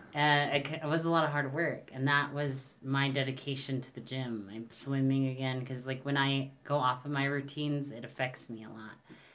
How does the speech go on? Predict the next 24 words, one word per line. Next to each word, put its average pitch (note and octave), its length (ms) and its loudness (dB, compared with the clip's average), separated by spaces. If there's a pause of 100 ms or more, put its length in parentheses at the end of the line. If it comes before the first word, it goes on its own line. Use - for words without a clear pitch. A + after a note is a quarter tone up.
(180)
And C3 140 0
it C3 120 0
makes B2+ 300 -6
me, C3+ 80 -4
like, B2 220 -8
irritable. D#3+ 720 4
It C#3+ 140 2
makes C3 280 -2
me, C3 140 -2
like, A#2 260 -4
unhealthy. C3+ 800 2 (540)
And C3+ 600 8 (280)
so D3 480 6 (200)
this C#3 300 0
new C#3+ 260 6
guy F3 200 8
that D3+ 160 4
I'm C3+ 160 2
seeing, C3+ 520 2
like, C3 260 -2
it's, C#3 400 -8 (680)
it's D#3 200 4
harder F#3 540 4
because D3 680 0